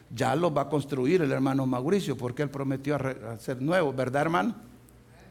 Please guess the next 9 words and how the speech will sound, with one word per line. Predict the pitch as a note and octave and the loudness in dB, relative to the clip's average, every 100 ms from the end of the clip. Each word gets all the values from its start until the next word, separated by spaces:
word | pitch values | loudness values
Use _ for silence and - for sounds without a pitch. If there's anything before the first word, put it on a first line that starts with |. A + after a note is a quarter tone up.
| - - - - - - | -20 -20 -20 -20 -20 -10
Amén. | G#2 G2+ B2 D4 A#3 - - - - - - - - - - - - - - - - - | -6 0 2 4 2 -4 -12 -20 -20 -20 -20 -20 -20 -20 -20 -20 -20 -20 -20 -20 -20 -6
Y, | B2 | -4
y | C#3+ D#3 D#3+ | 0 0 2
siempre | E3 F3+ C#4+ | 2 2 4
le | G#3+ | 4
digo | G3 F#3+ | 4 4
a | |
los | F3 D#3 | 4 4
miembros, | F#3+ G#3+ D3 | 2 2 0